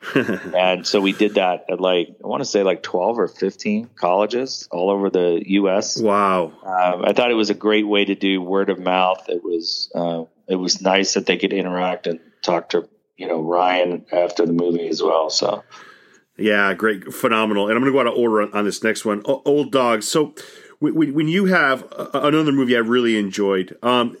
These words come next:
Speaker 1: you know, when you have a movie like this, right, from, from your point of view, Walt, right, I, I was trying to think about, uh, put myself in your shoes.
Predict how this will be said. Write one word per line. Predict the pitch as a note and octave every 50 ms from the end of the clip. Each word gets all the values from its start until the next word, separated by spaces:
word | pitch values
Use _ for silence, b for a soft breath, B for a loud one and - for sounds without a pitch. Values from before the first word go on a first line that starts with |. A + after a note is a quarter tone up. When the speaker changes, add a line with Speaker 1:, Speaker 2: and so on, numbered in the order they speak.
| -
Speaker 1:
you | - D#3 D#3+
know, | D#3+ D#3 D3+
when | - D3+ D3 D#3+ F3
you | G3+ G#3+
have | F#3 G3+ F#3 E3
a | C3+
movie | B2+ B2 A#2+ A#2 A2+ G#2+
like | G#2+ G#2 F#2+ F#2+
this, | - G#2+ F#2+ F2+ -
right, | A2 G#2+ G#2+ G#2+ - A#2+ A#2
from, | - B2 A#2 A2+
from | - - C3 B2
your | B2 C#3 C#3+
point | - - C3+ B2 A#2 A2
of | G2+ F#2
view, | F#2 G2 G2 F#2
Walt, | E2+ F2+ F2+ F2+ - F#2+
right, | F#2+ G2 G#2 - - - - -
I, |
I | A#2+ B2 B2+ B2
was | B2+ B2+
trying | - - A3
to | A3
think | G3+ - F3+ D3+
about, | D3+ B2 B2+ A#2+ A#2 A#2 - -
uh, | A2+ G#2+
put | G2 - - -
myself | C3 B2 A2 - B2+ A#2 G2+ G#2+
in | G#2 G#2
your | G#2 G#2 G2
shoes. | G2 - - G#2 G2 F2+ - - -